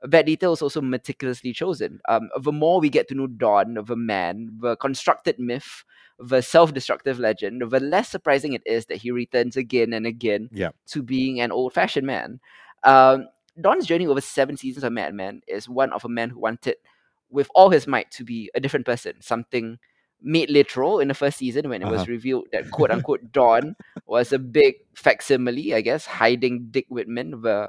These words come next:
Speaker 1: the scared boy who grew up in a brothel and
Speaker 2: Yeah.
Speaker 1: crafted himself a new, sleeker identity after the Korean War.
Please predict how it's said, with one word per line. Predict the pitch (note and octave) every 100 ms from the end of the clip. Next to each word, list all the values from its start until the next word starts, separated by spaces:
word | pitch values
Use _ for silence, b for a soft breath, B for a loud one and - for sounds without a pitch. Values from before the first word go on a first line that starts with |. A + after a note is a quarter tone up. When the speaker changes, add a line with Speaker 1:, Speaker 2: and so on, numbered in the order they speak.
| - G#2+
Speaker 1:
the | A2+
scared | - B2 G#2+
boy | A2+ A#2
who | A#2
grew | A2 A#2+ A#2
up | -
in | A2+
a |
brothel | A2 G#2+ - A#2 -
and | F#2 G2+
Speaker 2:
Yeah. | G2+ E2 - _
Speaker 1:
crafted | - B2 C3 A#2
himself | A2+ - A2+ -
a | B2
new, | B2+ C3
sleeker | B2 - A#2+ C3
identity | G2 G#2+ G#2+ G#2 B2 A2
after | - G2
the |
Korean | - G#2 G#2 G2+
War. | F2+ -